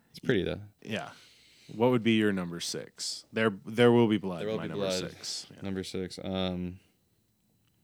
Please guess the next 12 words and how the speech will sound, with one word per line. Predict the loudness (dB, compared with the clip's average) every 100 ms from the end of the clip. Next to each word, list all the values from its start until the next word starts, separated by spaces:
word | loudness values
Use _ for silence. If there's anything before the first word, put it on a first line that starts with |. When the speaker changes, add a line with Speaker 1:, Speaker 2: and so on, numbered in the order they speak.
| _ _ _ _ _ _ _ _ _ _ _
Speaker 1:
number | 0 2 2
six. | 2 0 0 -4 -8 -10 _ _ _ _ _ _ _ _ -8
Uh, | -4 -4 -6 -14 -8
this | 0
might | 2 4
be | 4
a |
shocker | 4 4 2 2 0
right | 2 0
here, | 2 0 0 -4 -12 -20 -20 _ _ _ -6
and, | -4 -2
uh, | -2 -4 -8